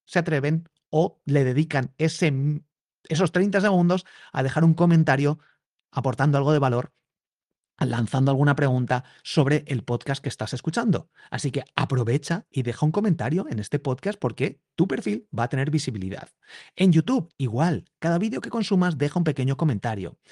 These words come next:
Y en una newsletter, si estás en mi newsletter, ya sabes que te puedes apuntar en borjagirón punto com,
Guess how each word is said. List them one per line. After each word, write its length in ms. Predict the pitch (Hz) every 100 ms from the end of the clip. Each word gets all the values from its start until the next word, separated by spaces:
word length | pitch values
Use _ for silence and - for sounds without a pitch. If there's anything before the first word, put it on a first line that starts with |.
| - - -
Y 160 | 175
en 320 | 170 160 160 165
una 180 | 208 233
newsletter, 480 | 233 196 262 147 107
si 100 | 120
estás 240 | - 160
en 60 | 196
mi 80 | 196
newsletter, 580 | 190 180 196 - 90 - _ -
ya 80 | 104
sabes 220 | 127 143
que 100 | 113
te 60 | 98
puedes 240 | 117 127
apuntar 320 | 127 127 -
en 100 | 135
borjagirón 460 | 117 127 127 123 123
punto 200 | 127 120
com, 200 | 151